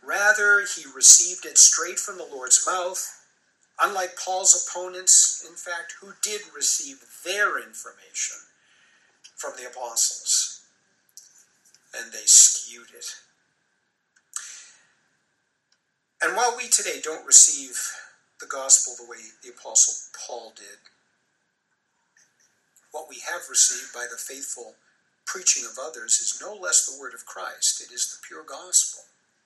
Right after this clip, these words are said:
Uh, we cannot claim to have received it directly from the Lord as Paul did, and, but we can, with Paul, claim that the gospel that we have is part of that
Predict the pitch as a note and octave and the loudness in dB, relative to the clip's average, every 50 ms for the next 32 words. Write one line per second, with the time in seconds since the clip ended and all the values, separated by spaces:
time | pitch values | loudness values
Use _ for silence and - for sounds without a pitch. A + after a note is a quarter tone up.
0 | _ _ _ _ _ _ _ _ _ _ _ _ _ _ _ _ _ _ _ _ | _ _ _ _ _ _ _ _ _ _ _ _ _ _ _ _ _ _ _ _
1 | _ - - - - - - C4 C4+ C4+ - - - - - C#3+ C#3 C#3 - C#3 | _ -20 -20 -18 -12 -10 -6 -4 -4 -4 -4 -6 -6 -8 -8 -10 -12 -12 -12 -12
2 | C3+ - C3+ C3 C3 B2+ - - - - - - - - - - - - - - | -10 -10 -10 -8 0 4 6 6 6 6 0 -8 -14 -14 -14 -14 -10 -8 -8 -8
3 | - - - - - - - - - - - A#2 A#2+ C3 C#3+ - B2 - - - | -10 -12 -12 -12 -12 -12 -12 -16 -20 -20 -20 -20 -16 -14 -12 -8 -4 -4 -4 -6
4 | C3 B2 A#2 A#2 - A#2+ B2 C3+ - A#2+ - _ _ _ _ _ _ _ _ _ | -8 -14 -14 -14 -16 -16 -16 -16 -16 -18 -20 _ _ _ _ _ _ _ _ _
5 | _ _ _ _ _ _ _ _ _ _ _ _ - C4 _ C3+ C#3 - - - | _ _ _ _ _ _ _ _ _ _ _ _ -20 -20 _ -20 -20 -14 -10 -8
6 | - - - F3 D#3 C#3 C3 B2 C3+ D#3+ G3 - - - - - - B2 A#2 A2+ | -8 -6 -6 -10 -10 -12 -14 -18 -14 -12 -10 -10 -10 -10 -12 -12 -14 -14 -14 -14
7 | - - - - - D3 D3 D#3+ D#3+ D#3 - - - - - _ - - C3+ D3+ | -12 -12 -12 -12 -12 -14 -16 -18 -18 -18 -18 -18 -18 -18 -18 _ -16 -14 -12 -6
8 | E3+ - - - - C#3+ C#3 - - B2+ - _ - - - - - - - - | 0 0 2 2 0 -2 -10 -14 -16 -18 -18 _ -20 -20 -20 -20 -20 -16 -14 -14
9 | - - - - - - - - - - - - _ _ _ _ _ _ _ _ | -12 -12 -14 -16 -16 -14 -10 -10 -10 -10 -12 -18 _ _ _ _ _ _ _ _
10 | _ _ _ _ _ _ _ _ _ _ _ _ _ _ - - - - - - | _ _ _ _ _ _ _ _ _ _ _ _ _ _ -2 0 0 0 0 -4
11 | - - - - - - - - - - | -6 -6 -6 -8 -8 -12 -14 -14 -14 -14